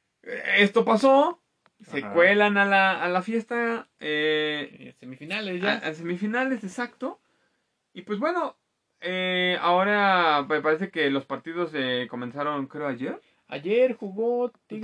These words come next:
Speaker 1: ¿Tigres
Speaker 2: contra
Speaker 1: León?
Speaker 2: León. Sí, estuvo más o menos el partido.
Speaker 1: Dicen que
Speaker 2: No
Speaker 1: estuvo
Speaker 2: lo vi,
Speaker 1: más o menos, ajá.
Speaker 2: <laughs> pero sí estuve, este, viendo reportes y, y ganó de último minuto los Tigres.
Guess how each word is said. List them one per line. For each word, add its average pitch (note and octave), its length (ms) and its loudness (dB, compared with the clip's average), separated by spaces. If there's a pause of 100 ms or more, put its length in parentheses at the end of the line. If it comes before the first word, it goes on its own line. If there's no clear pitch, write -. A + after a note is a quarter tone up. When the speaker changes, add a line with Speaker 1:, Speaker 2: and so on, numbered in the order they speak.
Speaker 1:
¿Tigres A3+ 120 2
Speaker 2:
contra F#3 180 -2
Speaker 1:
León? F3 160 2
Speaker 2:
León. C3 280 -6
Sí, A#3+ 100 -8
estuvo C4+ 360 -6
más B3+ 180 -6
o A3 60 -14
menos G3+ 240 -8
el D#3 100 -6
partido. D3 300 -12
Speaker 1:
Dicen G#3 180 -4
que A3+ 60 2
Speaker 2:
No C4+ 60 4
Speaker 1:
estuvo C4 140 4
Speaker 2:
lo G3 60 -2
vi, G#3 100 -2
Speaker 1:
más F3+ 220 -4
o B3 80 -4
menos, C4+ 140 -10
ajá. C3+ 300 -10
Speaker 2:
<laughs> - 40 -20
pero D#3+ 600 2
sí D#3 140 -4
estuve, F3 540 -2 (420)
este, - 460 -14
viendo C#3+ 260 -6
reportes D#3 580 -12
y, C#3 300 -16
y D#3 180 -14
ganó F3+ 360 -4
de G#3+ 80 -2
último G#3 280 -6
minuto F3 600 -8
los D3 160 -12
Tigres. G#3+ 300 -14